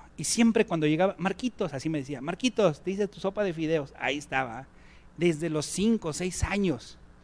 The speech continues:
y, y te, te prometo que el, cuando he comido sopas de fideo, no me saben igual, no me sa-, pero me ha tocado que cuando pruebo la sopa de fideo,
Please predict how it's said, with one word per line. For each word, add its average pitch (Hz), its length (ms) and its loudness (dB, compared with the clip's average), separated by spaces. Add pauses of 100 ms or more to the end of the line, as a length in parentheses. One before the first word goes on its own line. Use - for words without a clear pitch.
(560)
y, 160 440 2 (1400)
y 165 80 -6
te, 165 260 0 (200)
te 180 100 4
prometo 226 580 4 (640)
que 170 80 -2
el, 151 320 -2
cuando 156 220 0
he - 20 2
comido 196 360 4
sopas 190 380 0
de 185 100 0
fideo, 165 440 2 (1300)
no 131 140 -6
me 175 100 -6
saben 180 260 -2
igual, 156 360 -4 (400)
no 135 120 -4
me 190 100 -8
sa-, - 140 -14 (100)
pero 175 360 0
me 160 160 0
ha 220 80 2
tocado 196 560 0 (540)
que 170 160 -4
cuando 151 500 2
pruebo 196 680 6
la 214 160 8
sopa 202 320 2
de 170 100 4
fideo, 156 340 2